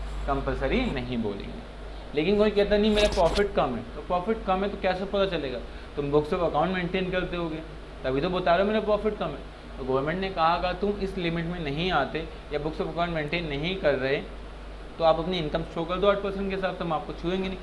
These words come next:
लेकिन अगर आप उससे कम शो करते हो, तो उस केस के अंदर आपको बुक्स of अकाउंट मेंटेन करना कंपलसरी है, और साथ साथ आपको सेक्शन फ़ोर्टी फ़ोर ए बी के अंदर टैक्स ऑडिट भी कराना कंपलसरी। ये बात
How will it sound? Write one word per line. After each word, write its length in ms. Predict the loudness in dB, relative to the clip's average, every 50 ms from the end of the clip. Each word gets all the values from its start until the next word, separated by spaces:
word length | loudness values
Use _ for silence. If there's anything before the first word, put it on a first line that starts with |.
| -10 -12 -12 -8
लेकिन 180 | -6 -2 0 2
अगर 100 | 6 8
आप 100 | 6 6
उससे 240 | 6 4 0 0 0
कम 280 | 2 4 4 6 6
शो 200 | 6 4 4 4
करते 320 | 6 6 4 4 4 2 0
हो, 80 | 0 0 -2 -8 -14 -10 -6
तो 80 | -2 4
उस 240 | 6 6 6 6 4
केस 260 | 2 0 0 0 0
के 100 | -2 -2
अंदर 200 | -2 0 2 4
आपको 300 | 4 4 4 4 0 -4
बुक्स 240 | -2 -2 -2 -2 -2
of 100 | -4 -2
अकाउंट 280 | 0 0 0 0 -2 -4 -8 -12 -12 -12 -12 -10 -6
मेंटेन 360 | -2 -2 0 0 0 0 0 -2
करना 260 | -4 -4 -2 -4 -4
कंपलसरी 680 | -4 -4 -4 -4 -2 -2 -2 -2 0 -2 -2 0 0
है, 120 | -2 -2 -2 -6 -10 -12 -8 -2 2
और 100 | 2 2
साथ 300 | 2 4 6 8 8 6
साथ 400 | 6 4 6 6 6 8 6 6
आपको 560 | 4 4 4 4 6 8 8 8 8 6 0 -8 -10 -12 -8 -2 2
सेक्शन 300 | 2 2 2 0 -2 -2
फ़ोर्टी 300 | 0 0 -2 0 0 0
फ़ोर 280 | 0 2 0 0 0 -2
ए 120 | -2 0
बी 140 | 2 2 0
के 100 | 2 2
अंदर 180 | 0 0 0 -2
टैक्स 320 | -2 -2 -2 -4 -2 -4
ऑडिट 180 | -2 -2 -2 -2
भी 140 | -4 -4 -4
कराना 360 | -2 0 0 0 2 2 0 0 -2 -6 -10 -12 -12 -12 -12 -12 -10
कंपलसरी। 1080 | -10 -10 -8 -8 -8 -8 -8 -8 -10 -10 -10 -12 -12 -14 -12 -12 -12 -12 -8 -4 -2
ये 60 | 0 4
बात 380 | 8 10 10 10 8 6 -2